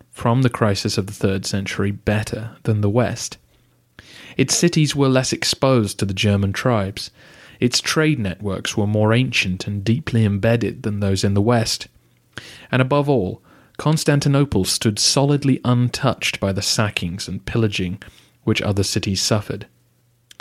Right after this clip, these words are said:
This meant that the new imperial bureaucracy had a safe base to work from, and this new source of employment drew ambitious and intelligent men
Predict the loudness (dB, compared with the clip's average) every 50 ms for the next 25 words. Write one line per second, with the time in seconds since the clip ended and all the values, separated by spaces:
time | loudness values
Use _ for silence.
0 | -20 -20 -20 -20 -20 _ _ _ _ _ _ _ _ _ _ _ -16 _ 0 0
1 | 0 2 2 2 2 2 0 -4 -4 -2 0 2 2 2 4 4 2 2 2 0
2 | -2 0 2 2 4 4 4 2 2 2 2 4 4 4 2 0 -2 -2 -2 -2
3 | -2 -4 -6 -8 -10 -12 -18 -20 -20 _ _ -10 -8 -6 -4 -2 -2 0 2 2
4 | 2 2 0 -2 0 2 2 2 0 0 -2 -4 -2 0 0 0 0 -2 -4 -8
5 | -10 -10 -10 -10 -12 -16 _ _ _ _ -20 -20 -20 -20 -12 -4 0 2 2 2
6 | 2 2 0 2 2 2 2 2 2 2 2 2 2 0 0 0 0 0 0 0
7 | 0 2 2 2 2 0 -2 -6 -8 -8 -4 0 2 4 4 4 2 0 -2 -2
8 | 0 0 0 2 2 0 -2 -2 -4 -2 0 0 2 2 2 0 0 0 0 0
9 | 0 0 0 -4 -4 -2 0 0 0 0 -2 -6